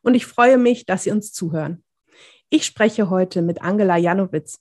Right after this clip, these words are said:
Sie hat am ersten Januar zweitausendzweiundzwanzig die Geschäftsführung der kann übernommen. Ihre Laufbahn in der kann begann neunzehnhundertfünfundneunzig zunächst als Referentin, ging weiter als Fachbereichsleiterin und zuletzt stellvertretende Geschäftsführerin.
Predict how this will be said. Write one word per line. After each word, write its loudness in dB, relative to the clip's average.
Sie -2
hat 2
am 0
ersten 0
Januar 0
zweitausendzweiundzwanzig -4
die -6
Geschäftsführung -2
der -2
kann -4
übernommen. -4
Ihre 2
Laufbahn 2
in -2
der 2
kann -2
begann 0
neunzehnhundertfünfundneunzig 0
zunächst -4
als -6
Referentin, -2
ging 0
weiter 0
als -6
Fachbereichsleiterin -2
und -2
zuletzt -4
stellvertretende -2
Geschäftsführerin. -8